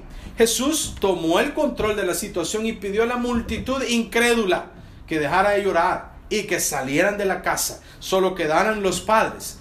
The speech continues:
y trajo a tres de sus discípulos más íntimos. Estos eran Pedro, Juan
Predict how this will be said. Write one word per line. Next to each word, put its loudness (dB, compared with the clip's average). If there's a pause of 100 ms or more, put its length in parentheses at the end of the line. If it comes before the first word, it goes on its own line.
(200)
y 0
trajo 2
a 0
tres -2
de 0
sus -2
discípulos -4 (720)
más -2
íntimos. -4 (880)
Estos -2
eran 0
Pedro, 2
Juan 4